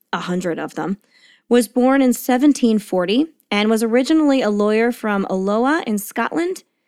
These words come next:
He married Margaret Haig in seventeen sixty-eight. Margaret just so happened to be the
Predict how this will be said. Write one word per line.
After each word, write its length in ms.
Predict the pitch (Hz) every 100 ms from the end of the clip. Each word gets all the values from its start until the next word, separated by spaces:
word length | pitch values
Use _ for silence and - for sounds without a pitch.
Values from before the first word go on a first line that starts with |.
| _
He 100 | -
married 300 | 254 220 214
Margaret 440 | 202 196 214 240 -
Haig 600 | - 220 226 285 269 - _ -
in 80 | 208
seventeen 540 | 202 202 220 - 233
sixty-eight. 720 | 220 196 - - 151 - - - _ _ _ -
Margaret 720 | 196 381 - 220 208 226 -
just 380 | - 285 392 -
so 240 | - 269
happened 420 | 220 196 190 180
to 60 | 185
be 200 | 165 170
the 140 | 190